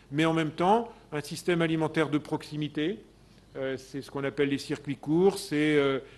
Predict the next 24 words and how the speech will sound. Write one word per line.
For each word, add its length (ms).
ce 100
que 120
j'ai 160
dans 100
mon 160
jardin, 500
que 160
je 120
vais 100
utiliser, 680
que 60
je 60
vais 80
transformer, 580
qui 100
n'a 40
pas 160
eu 100
du 160
tout 140
les 120
mêmes 260
traitements 520
que 400